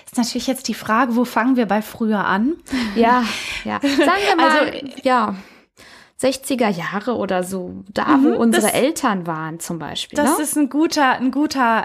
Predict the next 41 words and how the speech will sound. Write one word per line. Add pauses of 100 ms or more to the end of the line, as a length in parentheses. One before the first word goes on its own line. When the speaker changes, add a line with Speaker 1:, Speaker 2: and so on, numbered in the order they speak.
(120)
Speaker 1:
guter
Startpunkt,
würde
ich
auch
sagen.
Ich
gehe
aber
noch
mal
ganz
kurz
einen
ganz
kleinen
Schritt
zurück. (400)
Das
patriarchale
System
hat
sich
so
vor
allem
entwickelt,
als
wir
sesshaft
wurden, (320)
als
wir
im
Prinzip,
ähm, (160)
Hab
und
Gut
verteidigen
mussten,